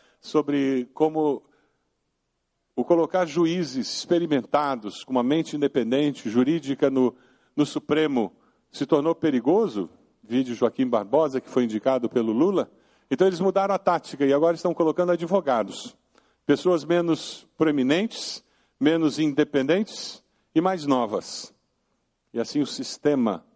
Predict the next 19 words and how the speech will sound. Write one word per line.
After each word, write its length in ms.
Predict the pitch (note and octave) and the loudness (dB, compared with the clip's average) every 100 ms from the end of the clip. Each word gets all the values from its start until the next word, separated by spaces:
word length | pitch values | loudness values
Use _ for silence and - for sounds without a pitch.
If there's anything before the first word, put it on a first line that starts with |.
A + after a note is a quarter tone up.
| _ | _
pode 300 | A#2+ A#2+ A2+ | 0 0 -2
fazer 500 | G#2+ A2 F#2+ A2 A2 _ _ _ _ _ _ | -4 -4 -2 -4 -4 _ _ _ _ _ _
com 180 | - A2 | -10 -10
que 340 | - A2+ A2+ - _ - | -8 -6 -6 -8 _ -14
a 60 | |
vontade 460 | G#2+ A2 A#2 G#2+ G#2+ | -10 -6 -4 -6 -6
deles 320 | G#2 G#2+ G#2 | -6 -6 -6
se 140 | - | -12
cumpra 420 | A2+ A#2+ A2 A2+ G#2 | -8 -4 -4 -4 -6
na 100 | G#2 | -6
nossa 320 | G#2 - A2 | -6 -6 -8
nação. 400 | G#2 - E2 D2+ _ _ _ _ _ _ _ _ _ _ _ _ - | -8 -12 -16 -16 _ _ _ _ _ _ _ _ _ _ _ _ -10
Nós 120 | A2+ | -6
temos 260 | C#3+ C#3 - | -4 -4 -6
que 100 | B2 | -2
ter 200 | D3+ B2 | -2 0
cuidado. 560 | C3 G#2+ G2 F2 - _ _ _ _ _ _ _ _ _ _ _ _ _ _ | -4 -4 -6 -8 -12 _ _ _ _ _ _ _ _ _ _ _ _ _ _
Quando 240 | - A#2+ | -2 0
líderes 800 | A#2 C#3+ F3+ F#3 F#3+ F#3 - - | 2 2 2 0 -2 -6 -12 -16